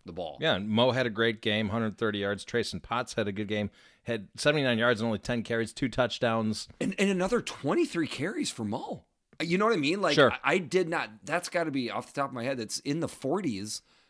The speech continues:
Speaker 1: for an, for, uh, didn't he have, like, twenty-some carries the
Speaker 2: Oh,
Speaker 1: first game,
Speaker 2: yeah,
Speaker 1: too?
Speaker 2: yeah, yeah.
Speaker 1: D-, was it, isn't that more than you thought he
Speaker 2: Yes.
Speaker 1: would get?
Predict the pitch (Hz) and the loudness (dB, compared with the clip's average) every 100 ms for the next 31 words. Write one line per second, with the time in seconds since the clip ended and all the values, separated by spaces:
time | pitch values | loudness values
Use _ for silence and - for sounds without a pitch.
0 | _ - 139 131 - _ _ - 139 131 | _ -4 0 0 -4 _ _ -8 -4 -4
1 | - 110 170 339 285 - 160 180 - 185 | -4 -4 -4 -4 -6 -6 -4 -4 -4 -6
2 | 170 175 165 135 107 113 131 80 - - | -4 -2 4 4 4 2 0 0 -2 -6
3 | - - 78 _ _ _ _ - 185 196 | -8 -12 -12 _ _ _ _ -12 -10 -12
4 | - _ _ _ 151 180 196 190 180 190 | -20 _ _ _ -4 -2 0 -2 0 2
5 | 175 - 156 156 139 127 123 117 - 143 | 2 2 2 2 2 0 -2 -4 -2 0
6 | 131 - - 135 117 98 117 95 | 0 -2 -2 0 -2 -4 -4 -6